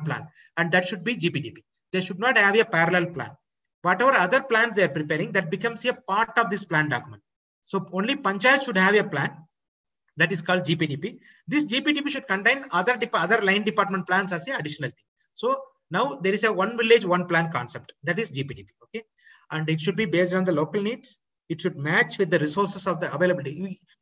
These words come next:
we cannot plan in, uh, in air without understanding the real problems and how much money we are going to get from the government,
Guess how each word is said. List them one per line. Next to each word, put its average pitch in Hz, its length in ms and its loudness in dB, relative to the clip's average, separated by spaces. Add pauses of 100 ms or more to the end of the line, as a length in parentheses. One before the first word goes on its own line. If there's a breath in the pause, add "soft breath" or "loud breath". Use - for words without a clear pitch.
(140)
we 190 80 -6
cannot 285 340 0
plan 220 380 4
in, 185 240 2
uh, 160 200 0
in 185 160 2
air 185 400 6
without 196 360 2
understanding 185 500 0
the 190 100 2
real 180 320 4 (440)
problems 147 420 0
and 156 140 -6
how 147 120 0
much 185 220 2
money 151 240 0
we 185 80 6
are 165 80 6
going 156 240 2
to 151 60 -2
get 147 220 -2
from 151 160 -4
the 160 100 -4
government, 131 340 -4